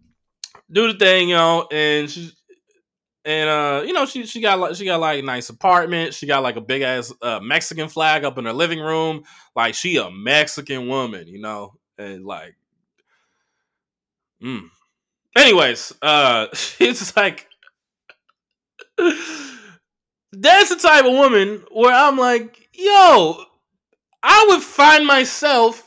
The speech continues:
just, hey, like, how about a relationship?" And she's like, she's like hoeing, she's having a great time right now. She told me, like, everything she's doing right now.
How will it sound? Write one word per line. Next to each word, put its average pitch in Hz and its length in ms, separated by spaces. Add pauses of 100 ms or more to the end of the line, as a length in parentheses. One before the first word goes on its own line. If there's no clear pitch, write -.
just, 240 460 (520)
hey, 262 460
like, 175 260
how 240 160
about 269 200
a 233 40
relationship?" 233 840
And 220 140
she's 370 300
like, 226 200
she's 330 180
like 190 180
hoeing, 175 280
she's 190 200
having 156 200
a 117 40
great 131 200
time 113 220
right 107 160
now. 101 120
She 170 140
told 165 220
me, 147 80
like, 127 180
everything 131 320
she's 123 180
doing 127 180
right 127 180
now. 120 240